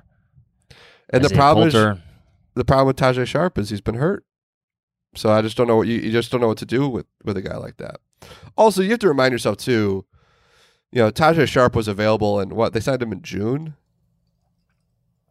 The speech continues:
Speaker 1: Same with
Speaker 2: Great point.
Speaker 1: Pettis.
Speaker 2: Great point.
Speaker 1: So, like,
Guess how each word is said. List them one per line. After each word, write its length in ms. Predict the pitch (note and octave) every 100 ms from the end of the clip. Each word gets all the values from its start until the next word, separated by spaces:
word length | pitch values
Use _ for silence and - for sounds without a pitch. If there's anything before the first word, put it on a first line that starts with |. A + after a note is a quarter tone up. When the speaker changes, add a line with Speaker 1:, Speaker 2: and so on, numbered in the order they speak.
| _ _
Speaker 1:
Same 260 | - A2+ B2+
with 80 |
Speaker 2:
Great 120 | A#2+ A2+
point. 100 | -
Speaker 1:
Pettis. 380 | - - - _ _ _ _ _
Speaker 2:
Great 160 | - G2
point. 100 | -
Speaker 1:
So, 480 | C3 C3 B2+ A#2 A#2 _ _ _ -
like, 300 | A#2 A#2